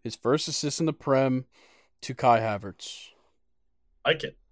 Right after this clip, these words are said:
Speaker 1: That's the only goal I'm predicting. I don't know about the other one. Something else can happen.
Speaker 2: <laughs>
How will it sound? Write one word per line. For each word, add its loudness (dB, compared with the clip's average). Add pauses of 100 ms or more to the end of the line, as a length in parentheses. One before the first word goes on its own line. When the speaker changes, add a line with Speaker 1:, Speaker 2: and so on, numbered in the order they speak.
(2000)
Speaker 1:
That's -4
the -2
only -2
goal -6
I'm -10
predicting. -14
I -4
don't -4
know -8
about -16
the -14
other -14
one. -18 (180)
Something -8
else -14
can 2
happen. -6
Speaker 2:
<laughs> -18